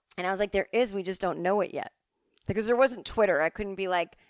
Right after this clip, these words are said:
if a hundred thousand people say, I mean, not that that's gonna do anything, but. So, I, then, of course, Jimmy, I was gonna say Jimmy Fallon gets in office. Jimmy Fallon gets elected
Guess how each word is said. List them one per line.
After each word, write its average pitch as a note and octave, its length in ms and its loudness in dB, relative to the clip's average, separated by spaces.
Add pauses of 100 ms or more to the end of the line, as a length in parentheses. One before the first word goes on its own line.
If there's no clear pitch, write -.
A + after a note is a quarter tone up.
if - 100 -8
a F#3 80 2
hundred A#3 280 -6
thousand C#4+ 320 -4
people B3+ 280 -4
say, F#3+ 440 -2
I - 60 -6
mean, F3 140 -6
not D#3+ 140 -8
that - 100 -20
that's - 300 -12
gonna F3 160 -10
do F3 100 -10
anything, E3 260 -10
but. D#3 200 -6 (2500)
So, G#3 380 4 (1400)
I, G3+ 260 2 (840)
then, G#3+ 220 2
of G3+ 140 -4
course, F#3+ 380 0
Jimmy, G3+ 360 -6
I A3 80 4
was D4 80 2
gonna A4 140 0
say - 140 -2
Jimmy A#3 280 -4
Fallon G3+ 380 4
gets F3 280 2
in E3 80 -2
office. D#3+ 360 0
Jimmy A#3+ 340 -2
Fallon B3+ 400 8
gets G#3 180 0
elected F3+ 640 2